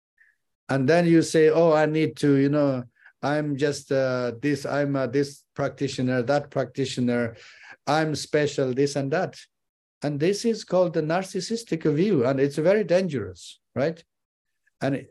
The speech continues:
and then people are without empathy, without, uh, you know, understanding other people's, uh, feeling and kindness, these things, and we call it the psychopath, right? Hello, I'm asking you. <laughs> Your English is better than my English.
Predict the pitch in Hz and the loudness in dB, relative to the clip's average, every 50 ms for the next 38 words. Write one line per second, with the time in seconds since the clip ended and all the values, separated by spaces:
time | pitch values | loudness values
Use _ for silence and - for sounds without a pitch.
0 | - - 156 156 147 151 175 190 196 190 165 - - - 190 220 226 226 220 208 | -2 0 0 2 2 4 4 4 2 0 -2 -4 -2 0 0 0 2 2 2 4
1 | 202 190 180 170 156 143 135 139 160 180 175 185 180 180 208 233 220 - - - | 6 6 6 4 4 2 2 2 0 0 2 0 0 0 0 0 -2 -4 -6 -12
2 | - - 151 165 165 - - 139 135 135 - 120 110 104 98 98 104 113 131 139 | -10 -6 -4 -4 -2 -2 -2 -2 -2 -2 -4 -6 -6 -6 -6 -6 -2 0 2 2
3 | 139 156 156 165 175 165 170 - - 147 139 127 131 - _ _ _ _ _ - | 4 4 4 4 2 0 0 0 0 0 0 0 -2 -8 _ _ _ _ _ -20
4 | _ _ _ _ - 120 143 143 147 147 139 - - _ - 139 156 160 147 156 | _ _ _ _ -2 0 2 2 2 0 0 -2 -6 _ -6 -4 -4 -4 -2 -4
5 | 147 151 - 170 180 185 175 165 143 127 - 139 156 165 160 156 156 151 143 139 | -4 -4 -2 -2 -2 -2 -2 -4 -4 -4 -4 -2 0 0 0 0 0 -2 -4 -4
6 | - 147 131 131 123 117 - - 127 120 110 110 - 143 143 139 139 135 127 127 | -2 -2 -2 -2 -2 -4 -6 -4 -4 -4 -4 -2 2 2 4 4 2 2 0 0
7 | 127 127 127 127 120 127 123 120 117 117 117 - - 147 156 156 147 135 127 123 | 0 0 -2 -2 -2 -4 -4 -4 -4 -6 -6 -4 -2 -2 0 0 0 -2 -2 0
8 | 123 127 127 127 117 117 - - 131 135 131 131 - 151 180 190 143 117 120 - | 0 0 0 -2 -2 -4 -6 -4 -2 -2 -2 -2 -4 -4 -4 -4 -6 -6 -6 -4
9 | 120 123 123 120 131 135 131 - 147 143 139 131 127 - 131 123 - 151 143 139 | -2 0 0 2 0 0 0 2 2 2 0 0 -4 -6 -8 -4 -2 -2 -2 0
10 | - 156 156 - 143 117 98 - - 120 135 156 160 - - _ _ _ _ _ | 0 0 0 0 -2 -2 -4 -4 -4 -4 -4 -4 -4 -8 -14 _ _ _ _ _
11 | _ _ _ _ _ _ _ _ _ _ _ _ _ _ _ _ _ _ _ _ | _ _ _ _ _ _ _ _ _ _ _ _ _ _ _ _ _ _ _ _
12 | - 120 131 151 160 147 - - 156 156 160 156 170 170 - - - 160 151 151 | -4 0 2 4 4 4 4 2 0 0 0 0 -2 -2 -4 -6 -6 -4 -4 -2
13 | 147 156 165 170 135 113 113 123 - 175 151 151 - 143 143 143 143 - - - | 0 0 0 0 0 -2 -2 -4 -2 -2 -2 -2 -2 -4 -4 -6 -8 -10 -16 -14
14 | - - 131 143 160 160 170 175 170 170 165 165 156 160 160 156 135 131 123 131 | -8 -2 2 2 4 4 4 2 0 -2 -2 -2 -2 -2 -2 -4 -4 -4 -2 -2
15 | 147 156 156 - 156 151 151 156 151 147 139 139 147 160 170 160 147 135 117 110 | -2 -2 0 0 -2 -2 0 -2 -4 -2 -4 -4 -4 -2 -2 -4 -4 -6 -6 -8
16 | 113 110 107 110 | -8 -8 -10 -12